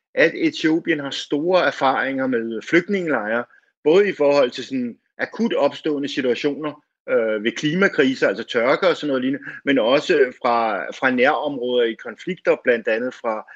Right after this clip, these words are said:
fra Eritrea og fra Somalia. Så på den måde har man stor erfaring, øh, og er, er dygtige til rent faktisk at administrere de her ting her. Så det tror jeg sådan set, at, øh, at den danske regering godt kan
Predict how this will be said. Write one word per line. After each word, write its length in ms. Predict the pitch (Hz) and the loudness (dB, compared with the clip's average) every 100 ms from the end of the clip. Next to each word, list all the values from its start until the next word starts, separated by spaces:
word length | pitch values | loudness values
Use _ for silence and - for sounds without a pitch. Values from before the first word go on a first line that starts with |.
| - | -8
fra 140 | - 127 | 0 2
Eritrea 640 | 123 117 - 117 120 151 | 2 0 -2 -4 0 0
og 200 | 131 85 - | 0 -4 -10
fra 60 | |
Somalia. 520 | - 143 202 180 160 - - - _ | -6 2 2 2 -2 -4 -14 -20 _
Så 120 | - | -4
på 100 | 135 | -2
den 320 | 147 190 208 165 | 2 2 2 -2
måde 260 | 143 165 | -2 -2
har 360 | 147 165 170 165 | -2 -2 -2 -4
man 160 | 165 | -6
stor 340 | 160 - 160 165 | -6 -6 -2 0
erfaring, 720 | 139 - 117 135 - 151 131 _ _ 139 | -2 -6 -8 -8 -6 -10 -12 _ _ 0
øh, 240 | 135 104 | 2 2
og 220 | 110 120 | 0 0
er, 300 | 101 98 120 101 | -2 -4 -6 -6
er 100 | 120 - - | -8 -2 0
dygtige 520 | 190 - 180 139 120 _ _ - | 0 -2 0 0 0 _ _ 0
til 220 | 165 180 - | 2 2 0
rent 200 | 147 147 | -2 0
faktisk 260 | 127 120 - | -2 -4 0
at 60 | 139 | 0
administrere 640 | 123 123 110 - 131 143 | 0 -4 -4 -2 -2 -2
de 80 | 135 | -4
her 140 | 131 | -2
ting 280 | 123 147 123 120 | -2 -4 -6 -8
her. 140 | 120 - - _ | -8 -10 -20 _
Så 100 | - - | -10 0
det 140 | 180 | 2
tror 200 | - 220 | 4 4
jeg 160 | 214 196 | 4 2
sådan 160 | 190 | -2
set, 300 | 180 185 175 | 0 0 2
at, 200 | 151 147 - | 0 0 0
øh, 380 | 156 147 139 127 - _ | 2 4 2 -2 -8 _
at 120 | 139 | -2
den 100 | 143 - | -2 0
danske 280 | 123 - 170 | -2 0 0
regering 400 | 165 147 139 147 | 0 2 0 0
godt 180 | 131 127 - | -2 -2 2
kan 180 | 147 | 2